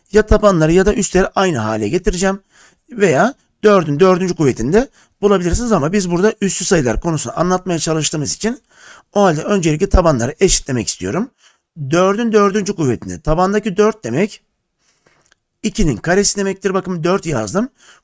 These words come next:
Kuvveti dört çarpı iki üstü üç. Şimdi biz neyi biliyoruz? Üstün üstünde üstler çarpılır.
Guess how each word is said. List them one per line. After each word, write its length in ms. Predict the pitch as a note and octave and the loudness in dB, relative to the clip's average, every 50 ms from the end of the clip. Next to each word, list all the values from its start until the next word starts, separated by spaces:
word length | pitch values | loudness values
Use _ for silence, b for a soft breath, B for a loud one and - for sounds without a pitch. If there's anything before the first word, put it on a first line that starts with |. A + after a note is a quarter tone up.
| _ _ | _ _
Kuvveti 420 | - - A3 G3 F#3 F#3 F#3 G3+ D3 | -4 0 2 2 2 2 2 0 -2
dört 200 | A#2 E2+ - - _ _ _ _ _ - - _ _ _ _ | -2 -4 -6 -10 _ _ _ _ _ -20 -20 _ _ _ _
çarpı 480 | - F#3 E3+ B2 - - - F3 G3+ G#3 _ - | -2 0 0 0 -2 -2 -4 -4 -4 -4 _ -8
iki 240 | G#3 - - G3 | -8 -6 -4 -4
üstü 240 | D#3 B2 - - C3+ | -4 -4 -4 -6 -8
üç. 260 | A2+ - - - - - _ _ b b b b b b _ | -8 -6 -6 -8 -8 -10 _ _ b b b b b b _
Şimdi 160 | - C3+ C#3 | -10 -6 -4
biz 120 | F3+ F3+ F3 | -4 -2 0
neyi 260 | F3+ F#3 G3+ A#3+ A#3+ | 0 0 0 0 0
biliyoruz? 360 | G#3+ G3+ G3 G#3 A#3 A3+ - _ - | 0 0 0 0 0 -4 -8 _ -6
Üstün 300 | F#3 E3+ - - A3+ A3+ | -4 -4 -4 -4 -2 -2
üstünde 560 | G3+ - - B2 B2 A2+ A#2+ F3 A#3 C#4 - _ _ _ _ _ _ _ | -2 -2 -2 -4 -6 -4 -2 -2 -2 -2 -4 _ _ _ _ _ _ _
üstler 360 | - A3 - - - A3+ A#3 - | -4 -4 -2 0 0 0 0 2
çarpılır. 540 | - F#3+ E3+ D3+ - - D3+ - - b | 0 0 0 0 -4 -10 -14 -16 -16 b